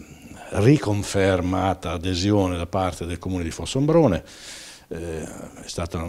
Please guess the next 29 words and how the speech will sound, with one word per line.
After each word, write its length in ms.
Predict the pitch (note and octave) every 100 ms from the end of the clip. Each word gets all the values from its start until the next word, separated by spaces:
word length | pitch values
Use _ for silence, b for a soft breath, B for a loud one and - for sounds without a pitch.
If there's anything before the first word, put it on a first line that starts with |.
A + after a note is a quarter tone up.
| D2+
c'è 140 | -
stata 240 | D#2+ D#2+ E2+
una 140 | E2+
gara, 500 | E2+ F#2 E2+ E2 - b b b
eh, 320 | F2 D#2+ D#2+
sul 220 | C#2+ - E2+
mepa 400 | F#2+ A2+ - D2+
che 140 | D#2+
abbiamo, 680 | D#2 F2 D#2+ D#2+ E2 D#2 D2+
che 80 | -
abbiamo 260 | D2+ F2+ B2
vinto, 340 | G2+ C3+ G#2
abbiamo 320 | D#2+ F2 D#2+
quindi 220 | D#2+ E2 D#2
confermato 920 | F#2 - F2 F#2+ G2+ G#2 - F2 - B B B
la 120 | F#2+
gestione 760 | E2+ F#2+ - F3+ G#2+ F#2 F2 -
dell'ufficio 580 | E2 F2 - - F2+ F#2
iate, 420 | G2 A#2+ B2 F2+
dei 140 | E2+
servizi, 680 | E2 F2 E2+ F#2+ - E2+ F2
eh, 260 | F2 F2 F2
museali 760 | F#2+ F2 G2 G2+ G2+ F2 E2+ B B B B
del, 680 | F2 F#2+ F#2 F#2 F2+ E2+ - -
del 220 | G2 F#2+
Comune 220 | G#2 G2
di 80 | F2+
Fossombrone. 640 | F#2+ - F2+ E2 - - B B B B B
Eh, 160 | -